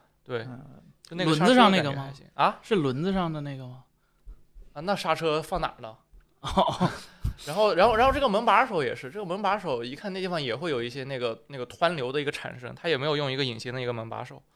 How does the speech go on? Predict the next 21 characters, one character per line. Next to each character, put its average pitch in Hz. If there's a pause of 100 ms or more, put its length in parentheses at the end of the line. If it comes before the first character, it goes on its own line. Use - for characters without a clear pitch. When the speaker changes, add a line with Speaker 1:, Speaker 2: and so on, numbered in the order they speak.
(200)
Speaker 2:
嗯。 113 (140)
Speaker 1:
觉 123
得 135 (180)
它 -
的 147
风 170
阻 127
系 139
数 110 (600)
应 190
该 202
不 185
会 202
差， 170
但 175
是 151
绝 135
对 185
比 110
不 131
上 127